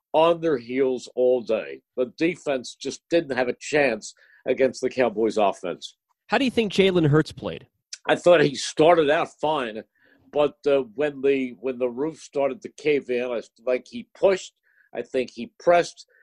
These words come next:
Speaker 1: and he made a lot of mistakes, and, and some of them rookie mistakes.
Speaker 2: And, and not to mention the, the offensive line.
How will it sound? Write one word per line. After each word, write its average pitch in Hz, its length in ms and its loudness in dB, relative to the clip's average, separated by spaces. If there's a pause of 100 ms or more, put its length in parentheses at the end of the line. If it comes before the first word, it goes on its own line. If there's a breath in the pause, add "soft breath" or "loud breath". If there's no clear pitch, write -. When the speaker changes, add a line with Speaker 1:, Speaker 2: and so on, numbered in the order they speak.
(140 soft breath)
Speaker 1:
and 127 140 -6
he 143 80 -2
made 127 240 4
a 120 40 0
lot 117 220 0
of 117 80 -8
mistakes, 104 600 -8
and, 104 200 -10
and 117 200 -6
some 131 280 0
of 120 60 -2
them 123 140 0
rookie 120 320 -2
mistakes. - 640 -12 (160)
Speaker 2:
And, 147 220 -6
and 143 320 -2
not 156 220 0
to 156 80 0
mention 143 320 0
the, 127 100 0
the 127 200 0
offensive 143 560 0
line. 120 500 2